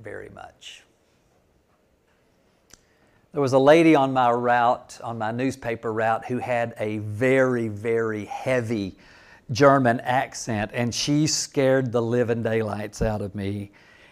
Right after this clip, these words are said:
Every time I'd get around her, I would just felt like I would melt like putty. She spoke very directly,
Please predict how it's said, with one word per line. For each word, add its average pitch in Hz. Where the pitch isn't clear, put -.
Every 180
time 175
I'd 151
get 147
around 139
her, 123
I 127
would 131
just 143
felt 156
like 131
I 135
would 117
melt 151
like 127
putty. 135
She -
spoke 196
very 202
directly, 185